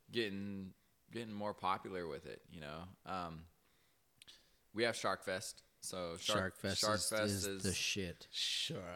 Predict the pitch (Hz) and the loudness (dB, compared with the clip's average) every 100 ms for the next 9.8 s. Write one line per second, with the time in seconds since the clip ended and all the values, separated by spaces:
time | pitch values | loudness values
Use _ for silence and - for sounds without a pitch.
0 | 90 110 - 107 113 107 - 101 104 104 | -2 -2 0 2 2 0 0 2 4 6
1 | 104 107 104 104 101 107 - - 101 101 | 6 6 6 4 0 -6 -14 -8 -2 2
2 | 101 98 - 92 95 95 90 - - - | 2 0 -4 2 4 4 0 -4 -6 -10
3 | - _ _ _ _ _ _ - - 98 | -16 _ _ _ _ _ _ -12 0 2
4 | 90 - 95 90 87 85 80 78 76 87 | 2 0 0 2 2 2 0 -2 -2 -4
5 | 71 87 - - 95 82 76 78 87 76 | -6 -8 -12 -10 -6 -6 -6 -6 -8 -8
6 | 78 76 78 85 85 82 85 - 90 101 | -10 -10 -12 -8 -8 -8 -6 -2 0 2
7 | 101 101 95 95 - 85 80 - 76 71 | 2 2 0 -6 -10 -10 -10 -8 -8 -8
8 | 71 73 95 _ _ _ _ - 107 95 | -10 -12 -16 _ _ _ _ 2 2 4
9 | 98 95 92 90 87 82 82 76 | 0 -2 -4 -8 -10 -10 -10 -12